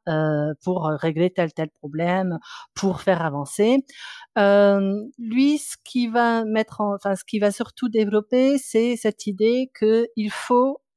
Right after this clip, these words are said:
absolument, euh, mettre des épreuves à ses joueurs, à ses, enfin, au P-, au P-, au P J. Il faut, euh, faire tout pour, euh, donner de l'adversité, pour les faire chuter, pour qu'ils puissent se relever.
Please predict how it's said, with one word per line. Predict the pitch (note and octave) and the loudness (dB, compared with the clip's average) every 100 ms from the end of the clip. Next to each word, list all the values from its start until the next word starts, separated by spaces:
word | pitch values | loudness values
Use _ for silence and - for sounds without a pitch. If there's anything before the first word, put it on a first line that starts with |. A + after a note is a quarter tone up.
| _ _ | _ _
absolument, | - - - A#3+ A#3 A#3 A#3 A#3 B3 - G3+ | -4 -4 0 2 4 4 4 2 2 -2 0
euh, | F#3 F#3 F3+ | 4 4 2
mettre | G3 G#3+ G#3+ - | 2 0 -2 -4
des | F3 E3+ F3+ | 0 2 0
épreuves | - - G3+ F3+ E3+ D#3 _ - | -2 2 2 2 -2 -8 _ -2
à | F3 | -2
ses | E3 E3+ | 0 -4
joueurs, | D3 D3+ E3 B3+ - - | -4 0 0 0 -2 -4
à | F3 | -4
ses, | E3+ - F3+ - | -2 -6 -6 -6
enfin, | - E3 | -4 -2
au | D#3 C#3+ | -2 -4
P-, | - F3+ | -6 -4
au | D#3+ D3+ | -2 -4
P-, | C3+ D#3+ D#3+ F3 | -2 -2 0 -2
au | D#3+ | -4
P | - G#3 | 0 -2
J. | D#3+ G#3+ D4 _ - - - - _ | 0 -2 -4 _ -16 -16 -18 -20 _
Il | A#3+ A#3 A#3+ | 0 0 0
faut, | - A#3+ A#3 A#3 A3+ - | -4 0 2 2 0 0
euh, | F#3+ F#3 | 2 2
faire | - G3 - - | 2 -2 -2 -10
tout | - C#4+ C4 - _ _ _ | -8 -6 -6 -10 _ _ _
pour, | - A3 A3 G#3+ | -6 -2 -2 2
euh, | F#3+ F3+ F3 F3 F3+ F3+ F#3 E3 _ | 4 6 6 4 4 2 0 -4 _
donner | F3+ F3 G#3 G#3+ F#3 | -4 2 4 4 2
de | |
l'adversité, | E3+ F3 G3 F#3+ B3 A3+ A#3+ A#3+ | 0 0 0 -2 -4 -2 0 0
pour | A#3+ F#3+ F3+ | 0 -2 -2
les | |
faire | E3 F3+ | 0 -4
chuter, | - A3 - G#3+ | -4 -10 -2 -2
pour | G3+ | -4
qu'ils | - E3 | -12 -14
puissent | E3 - | -12 -10
se | D3+ | -8
relever. | C#3+ A3 A#3 A3 A#3 | -2 -2 0 2 0